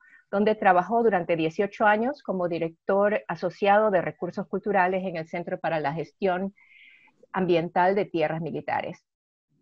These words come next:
Para su tesis doctoral, investigó el sector residencial y las estructuras domésticas del sitio Valdivia de Real Alto,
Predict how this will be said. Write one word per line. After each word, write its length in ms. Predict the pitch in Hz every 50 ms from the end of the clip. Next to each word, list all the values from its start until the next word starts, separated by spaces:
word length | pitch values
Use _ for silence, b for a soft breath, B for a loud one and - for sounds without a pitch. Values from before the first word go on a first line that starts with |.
| _ _ _ _ _ _ _ _ _ _ _ _ _
Para 180 | - 202 185 196
su 140 | 190 226 202
tesis 260 | 269 262 262 311 294
doctoral, 520 | 294 254 - 220 185 196 185 202 247 254 -
investigó 600 | 208 180 170 165 - 175 160 160 170 180 190 190
el 120 | 202 196 175
sector 380 | - 160 - - - 185 202
residencial 840 | 214 220 - 233 214 214 220 226 - 226 226 220 240 277 330 320 - -
y 60 | 220
las 160 | 208 185 190
estructuras 480 | 185 - - 175 170 170 190 185 190 190
domésticas 600 | 190 175 175 190 196 - 247 240 - 254 254 226
del 200 | 185 165 165 -
sitio 420 | - - 180 170 - 196 196 185
Valdivia 540 | 170 165 160 143 175 175 185 185 202 202 190
de 100 | 175 165
Real 260 | 165 175 165 156 160
Alto, 400 | 160 156 170 196 - 285 302 -